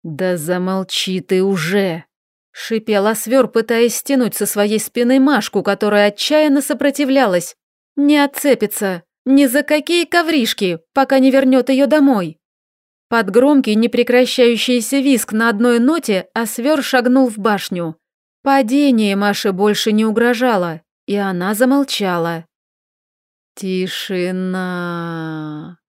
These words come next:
блаженно протянул Освёр. «С тобой оглохнуть можно». «Гад!» Машка от всей широкой души стукнула его по плечу и соизволила слезть.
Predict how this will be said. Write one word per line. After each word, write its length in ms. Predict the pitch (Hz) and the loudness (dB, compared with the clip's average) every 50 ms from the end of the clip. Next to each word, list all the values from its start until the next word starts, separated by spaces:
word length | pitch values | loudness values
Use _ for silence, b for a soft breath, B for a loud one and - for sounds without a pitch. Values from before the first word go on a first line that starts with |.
| _ _ _ | _ _ _
блаженно 840 | - 175 170 185 196 190 202 190 170 226 262 285 277 262 254 269 262 | -10 -6 -4 -2 0 0 -2 -2 0 0 2 2 2 2 2 0 0
протянул 560 | - 240 240 226 - 233 214 214 214 214 202 | 0 0 0 0 0 -2 0 0 0 0 0
Освёр. 640 | 202 202 196 - - 180 170 185 180 165 160 170 - _ _ _ _ _ _ _ _ _ _ | 0 -2 -4 -6 -8 -6 -4 -2 -2 -2 -4 -6 -10 _ _ _ _ _ _ _ _ _ _
«С 200 | - - - - | -18 -18 -18 -10
тобой 540 | - - 190 190 185 170 202 208 202 202 214 | -6 -4 -2 -2 0 0 2 2 4 4 2
оглохнуть 720 | 226 214 254 277 277 254 202 - - 185 180 170 - - | 2 2 2 4 4 4 2 2 -2 -4 -4 -6 -6 -6
можно». 640 | 185 180 180 175 170 147 175 170 165 160 156 156 - _ _ _ _ _ _ _ _ _ _ _ _ _ _ _ _ _ _ | -6 -6 -4 -6 -6 -6 -6 -6 -6 -6 -8 -10 -12 _ _ _ _ _ _ _ _ _ _ _ _ _ _ _ _ _ _
«Гад!» 600 | - 220 220 196 170 196 220 190 175 - - - _ _ _ _ _ _ _ _ _ _ - | -6 -4 -4 -2 0 0 0 0 0 -4 -10 -20 _ _ _ _ _ _ _ _ _ _ -8
Машка 460 | 220 233 240 240 233 - - 233 226 | -4 -2 -2 -2 -2 -4 -2 -2 -2
от 80 | 226 226 | -2 -2
всей 280 | - - - 240 226 | -6 -6 -4 -2 -2
широкой 440 | 220 - 247 226 226 226 220 226 220 | 0 0 2 2 2 2 2 0 0
души 360 | 196 220 247 226 - 302 285 | 0 0 -2 -2 -2 -2 -2
стукнула 520 | - - - - 302 240 - 214 208 208 214 | -4 -6 -4 -4 -4 -2 -2 -2 0 0 0
его 280 | 214 202 214 202 214 | 0 0 0 0 0
по 100 | 214 226 | 0 -2
плечу 400 | 214 226 240 240 - - 339 339 | -2 -2 -4 -4 -2 -4 -4 -6
и 160 | - - 240 | -4 -4 -6
соизволила 680 | 240 220 - 226 220 196 202 208 262 254 240 233 233 233 | -6 -2 -2 -2 -2 -2 0 2 2 4 4 2 2 -2
слезть. 580 | - - 214 190 180 170 165 - - - - | -2 -4 -4 -4 -4 -4 -6 -8 -12 -16 -20